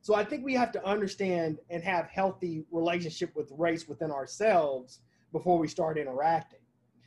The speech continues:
And so racism is really, really deep, uh, d-, deep down with racism is people don't fully understand their own ethnicity. And then when they interact with people from different ethnicities,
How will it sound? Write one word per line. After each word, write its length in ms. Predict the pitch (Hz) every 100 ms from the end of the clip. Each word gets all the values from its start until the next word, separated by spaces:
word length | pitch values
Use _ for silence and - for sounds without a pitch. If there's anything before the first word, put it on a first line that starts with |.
| - _ -
And 100 | 180
so 160 | 196
racism 540 | 190 240 - 240 185 185
is 160 | 151
really, 580 | 160 220 269 196 156 139 _ _ _ _ _ _ _ _ _
really 400 | 175 226 302 220
deep, 360 | 156 190 226 -
uh, 100 | 185 170
d-, 140 | 165 170
deep 260 | 202 190 175
down 220 | 202 180
with 140 | 156
racism 520 | 156 185 - 147 147
is 120 | 143 -
people 360 | 247 247 202
don't 320 | 160 185 190
fully 240 | - 180 165
understand 480 | 165 151 - 170 151
their 180 | 151
own 200 | 170 196
ethnicity. 840 | 170 156 - 143 135 - 123 120 123 _ _ _ _ _ _ _ -
And 260 | 165 156
then 540 | 160 226 208 175 160 151 _ _ -
when 180 | 170 180
they 180 | 185
interact 360 | 185 185 180 175
with 80 | 160
people 180 | 196 160
from 160 | 151 135
different 320 | 190 196 170
ethnicities, 840 | 151 - 151 143 139 143 139 127